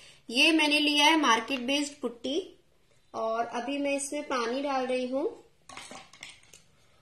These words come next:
हेलो, अ, ऋतु जी, रजनी जी, thank you so much for joining, thanks a lot।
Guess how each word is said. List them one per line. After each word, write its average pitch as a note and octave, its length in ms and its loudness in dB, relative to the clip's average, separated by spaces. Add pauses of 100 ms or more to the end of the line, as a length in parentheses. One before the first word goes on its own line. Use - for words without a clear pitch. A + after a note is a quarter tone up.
(160)
हेलो, B3+ 760 2
अ, B3 560 -4
ऋतु B3 400 -4
जी, C4 460 0
रजनी B3+ 400 0
जी, C4 520 -2
thank A#3 400 0
you C#4 160 -2
so C4+ 640 2
much C4+ 260 -4
for C4+ 120 0 (160)
joining, A3+ 640 0
thanks B3 380 -2
a B3+ 120 -4
lot। G#3 520 0